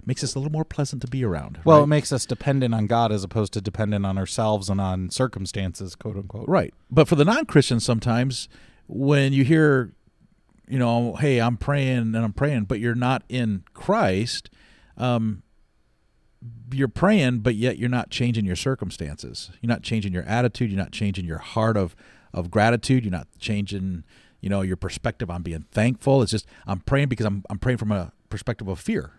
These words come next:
Speaker 1: And, uh, and that doesn't help you. Um, that, that's just a warm fuzzy that it might or might not give you that warm sensation, but it, it's not, it's not changing, right? So, um, so rejoice in everything,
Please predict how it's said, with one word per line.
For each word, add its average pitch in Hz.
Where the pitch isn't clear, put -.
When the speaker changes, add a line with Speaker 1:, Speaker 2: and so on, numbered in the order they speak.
Speaker 1:
And, 110
uh, 98
and 123
that 180
doesn't 170
help 196
you. 85
Um, 107
that, 110
that's 120
just -
a 113
warm 107
fuzzy 123
that 101
it 135
might 127
or 120
might 110
not 113
give 110
you 101
that 98
warm 104
sensation, 104
but 107
it, 120
it's 110
not, 107
it's -
not 90
changing, 87
right? 95
So, 107
um, 104
so -
rejoice 120
in 107
everything, 104